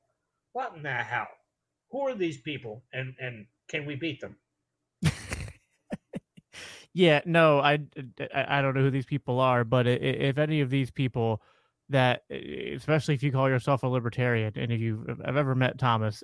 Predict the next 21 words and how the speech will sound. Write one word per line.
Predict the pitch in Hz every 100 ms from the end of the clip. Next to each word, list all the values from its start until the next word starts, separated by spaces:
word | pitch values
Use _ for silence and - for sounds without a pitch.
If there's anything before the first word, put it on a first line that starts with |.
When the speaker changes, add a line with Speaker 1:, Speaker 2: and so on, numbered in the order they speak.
| -
Speaker 2:
and | 117 110 107 _ _ _ _ _ _
you, | 127 123
you | 127
think | 120 139 117
that, | 120 113 - _ _ _ _ _ _ _ _
uh, | 123 117 110 120 117 131 147
Thomas | 147 127 120
doesn't | 139 123 127
have | 127 123 120 113 110 - - _ _
the, | 131 127 120 123 -
the, | 127 123 120 117 - -
the, | - 127 135
both | 143 139
the | - 135 123 123 _ _ 151
physical | - 165 156 151
and, | 139 135
and | 139 131
mental, | 135 131 135 120 110 - _ _
uh, | - 117 113 107 107 107 - - -
prowess | - 131 123 113 -
to | - 139 120 113 110